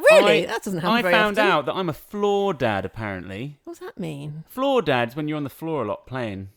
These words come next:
Speaker 1: Oh, yeah.
Speaker 2: I saw this, um, interview with, uh, Robbie Williams, and he was, like, talking about being a dad. He was like, "I'm not, like, a floor dad."
Speaker 1: You use that term?
Speaker 2: Yeah.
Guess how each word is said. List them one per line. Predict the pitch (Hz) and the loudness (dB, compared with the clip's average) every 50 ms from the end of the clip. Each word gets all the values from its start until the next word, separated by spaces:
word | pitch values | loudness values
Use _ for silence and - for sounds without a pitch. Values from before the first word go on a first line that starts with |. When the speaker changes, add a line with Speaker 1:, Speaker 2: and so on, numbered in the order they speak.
| _ _ _ _ - | _ _ _ _ 2
Speaker 1:
Oh, | 247 254 240 208 180 165 156 160 - | 6 6 6 6 6 2 -2 -6 -12
yeah. | - 156 156 156 147 139 135 | -12 -10 -8 -8 -6 -4 -4
Speaker 2:
I | 175 | -4
saw | - - 262 254 | -2 -2 -2 0
this, | 226 226 202 - - - | 0 0 -2 -2 -2 -4
um, | 180 175 170 170 | -2 -2 -2 -4
interview | - 196 208 190 - 185 156 143 131 123 117 | -6 -6 -8 -8 -8 -8 -4 -4 -2 -2 -4
with, | 117 110 - - | -4 -6 -6 -6
uh, | 127 123 101 101 | -4 -4 -4 -4
Robbie | 117 143 147 123 139 135 | -4 -4 -4 -4 -4 -6
Williams, | 135 151 156 151 131 110 101 101 101 98 98 - _ _ _ _ _ _ _ _ _ - | -6 -4 -4 -2 -2 -2 -2 -4 -6 -8 -10 -14 _ _ _ _ _ _ _ _ _ -6
and | - 127 123 120 120 117 | -4 -2 -2 -2 -2 -4
he | 123 123 | -4 -4
was, | 123 117 | -4 -2
like, | 120 123 120 110 - _ _ _ | -2 -2 -2 -2 -6 _ _ _
talking | - - 135 110 113 | -12 -10 -10 -8 -8
about | 110 117 113 92 107 | -6 -6 -8 -8 -8
being | 113 110 107 | -8 -8 -8
a | 107 | -8
dad. | 95 - 117 110 104 101 | -6 -4 -4 -4 -4 -4
He | 107 | -6
was | 110 101 113 | -8 -6 -4
like, | 117 113 - - | -4 -6 -4 -6
"I'm | 123 123 127 | -6 -6 -4
not, | 123 117 98 - - - | -4 -4 -6 -8 -12 -14
like, | - 101 - - | -16 -18 -16 -18
a | 101 | -20
floor | - - 110 104 95 92 | -16 -12 -10 -8 -8 -8
dad." | 90 85 85 82 82 85 - _ _ _ _ _ - | -10 -10 -12 -14 -14 -16 -18 _ _ _ _ _ -18
Speaker 1:
You | 262 214 233 | -14 -12 -10
use | 247 247 226 | -10 -10 -10
that | - 247 - 233 | -12 -14 -14 -12
term? | - 262 262 254 208 175 151 135 - | -12 -10 -8 -8 -8 -8 -10 -10 -8
Speaker 2:
Yeah. | 127 120 120 123 127 120 117 | -6 -4 -4 -4 -4 -4 -6